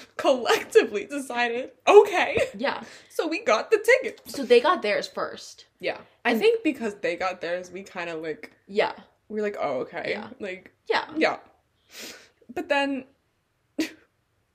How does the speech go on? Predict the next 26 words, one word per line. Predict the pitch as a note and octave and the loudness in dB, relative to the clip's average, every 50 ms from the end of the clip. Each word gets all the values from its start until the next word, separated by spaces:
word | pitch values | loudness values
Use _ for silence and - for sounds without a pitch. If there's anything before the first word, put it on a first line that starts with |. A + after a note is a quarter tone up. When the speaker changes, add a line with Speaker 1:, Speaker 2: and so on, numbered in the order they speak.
| _ _ | _ _
Speaker 1:
she | _ - - G4 F4+ | _ -12 -8 -8 -8
starts, | - - - G4 F#4+ F#4+ - - - - _ | -8 -6 -6 -6 -6 -6 -8 -12 -18 -20 _
the, | - A3 C#4 C#4 A#3 | -4 0 2 2 2
the | - A3 B3+ | 2 0 -2
woman | B3 C4 C4+ C4 B3 A3+ | -2 -2 -2 -4 -4 -6
selling | - - E4+ G4 - A#3+ G3 F3 | -8 -10 -10 -8 -8 -8 -8 -8
them | D#3+ D3+ - | -8 -10 -10
starts, | G#3 - - A#3+ A#3 A#3 - - - | -12 -12 -10 -10 -10 -10 -10 -8 -8
like, | A#3 G#3 G#3 | -6 -6 -6
<laughs> | - - - - - - - _ _ _ _ _ _ - - _ _ _ | -8 -12 -14 -18 -20 -20 -20 _ _ _ _ _ _ -20 -20 _ _ _
like, | A3+ A#3+ A3+ A3+ - - - - - G3+ - - - - - | -4 -4 -4 -4 -6 -14 -20 -20 -18 -18 -18 -18 -20 -20 -20
voice | G3+ - F3+ F3+ A3+ D4 - | -14 -10 -6 -6 -4 -6 -6
typing | - - F#4+ F#4+ G4 F#4 F#4+ F4 | -10 -12 -12 -12 -10 -8 -6 -4
in | D#4+ C4 | -4 -4
her | A#3 F3+ - | -4 -6 -8
phone? | - - - D#3+ D#3 E3 A3 E4 A4+ B4 A#4+ | -10 -8 -6 -6 -4 -4 -4 -6 -8 -6 -2
Speaker 2:
But, | D4 - - | -2 -2 0
uh, | A3+ G#3+ - | -2 -2 -4
she | - - - C#4+ | -6 -6 -4 -4
had | A3+ A#3 | -4 -4
a | |
microphone | G#3+ G3+ G#3+ B3 C#4+ C#4 A#3+ A#3 G3+ | -4 -4 -4 -6 -6 -8 -8 -8 -8
on, | G3 F#3+ F#3+ | -8 -10 -10
so | - G#3 | -12 -12
we | G#3+ | -10
could | A3 G3+ - | -10 -12 -12